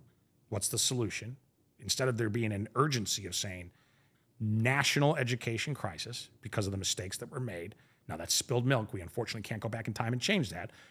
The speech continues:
What can we do now? Instead of that kind of urgency, instead of that kind of approach, what are we doing? We're making it massively worse.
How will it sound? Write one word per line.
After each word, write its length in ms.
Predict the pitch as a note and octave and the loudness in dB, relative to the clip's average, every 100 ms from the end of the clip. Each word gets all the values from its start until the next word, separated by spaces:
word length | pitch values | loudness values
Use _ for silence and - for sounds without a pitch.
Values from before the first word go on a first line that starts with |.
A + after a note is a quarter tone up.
| _ | _
What 160 | G#2 F2+ | -6 -2
can 120 | B2+ | 0
we 80 | C3+ | 2
do 100 | F#3 | 6
now? 380 | D3+ F2+ F#2+ - _ _ _ _ - | 4 4 -2 -8 _ _ _ _ 4
Instead 360 | B2 - F#3 | 4 4 4
of 180 | A3 G#2+ | 4 4
that 200 | A#2 - | 0 2
kind 220 | D#3 C#3+ | 4 4
of 80 | A#2 | 4
urgency, 500 | A2+ A2+ B2 C#3+ C#3+ - _ _ _ - | 0 0 -2 -4 -8 -12 _ _ _ 4
instead 320 | C3 - F3 | 6 8 6
of 200 | D3 G#2 | 6 6
that 260 | A2 C3 - | 6 4 4
kind 280 | C3 B2+ | 4 6
of 60 | B2 | 4
approach, 560 | A2 - A2+ - - - _ _ _ _ _ _ _ - | 2 0 -2 -2 -4 -12 _ _ _ _ _ _ _ 2
what 180 | B2 | 6
are 60 | D3+ | 6
we 120 | C#3 | 6
doing? 360 | A#2+ A#2+ E3 G3+ - _ _ _ _ _ _ _ | 4 2 2 -2 -6 _ _ _ _ _ _ _
We're 80 | - | 6
making 260 | C4+ C#4 B3 | 8 8 4
it 60 | |
massively 440 | A3+ G#3+ G#3+ A3+ A3 | 2 2 2 2 0
worse. 440 | A3+ A#3+ - - | 0 -2 -4 -8